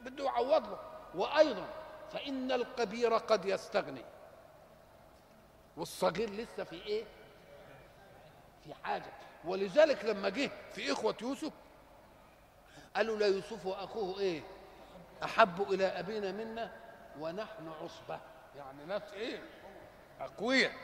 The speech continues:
كان يجب إنه يحب الأقوياء. برضه مش، مش فاهم، لأن طب ما هو كونكم عصبة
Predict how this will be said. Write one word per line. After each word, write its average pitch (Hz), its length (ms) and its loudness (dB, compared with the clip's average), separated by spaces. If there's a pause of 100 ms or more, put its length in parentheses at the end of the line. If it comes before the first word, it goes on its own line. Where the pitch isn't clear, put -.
(180)
كان 160 160 2
يجب 220 280 8
إنه 185 160 0
يحب 220 260 0
الأقوياء. 190 520 2 (280)
برضه 202 340 6
مش، - 260 -6
مش 185 180 -8
فاهم، - 340 4 (840)
لأن 226 400 2
طب 208 260 0
ما 233 100 6
هو 220 100 8
كونكم 226 400 0
عصبة 220 480 8